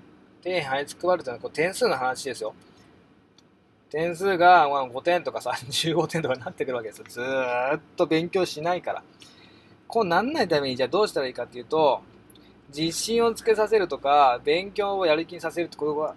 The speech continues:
ことが超重要なんですね。勉強好きと。で、これを聞いた時に、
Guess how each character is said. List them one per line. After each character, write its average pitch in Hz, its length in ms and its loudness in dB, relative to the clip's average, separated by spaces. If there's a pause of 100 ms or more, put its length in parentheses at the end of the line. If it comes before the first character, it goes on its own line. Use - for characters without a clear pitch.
こ 180 140 -8
と 214 120 6
が 185 140 2 (140)
超 269 440 4
重 156 400 2
要 165 200 4
な 143 140 -2
ん - 20 -10
で 113 60 -12
す - 100 -20
ね。 113 260 -6 (920)
勉 170 220 -2
強 190 160 2
好 - 220 0
き 170 160 -2
と。 - 140 -2 (1500)
で、 180 100 0
こ 190 140 -2
れ 214 80 4
を - 20 2
聞 208 140 -6
い - 20 -4
た 226 100 4
時 208 220 -2
に、 170 340 -2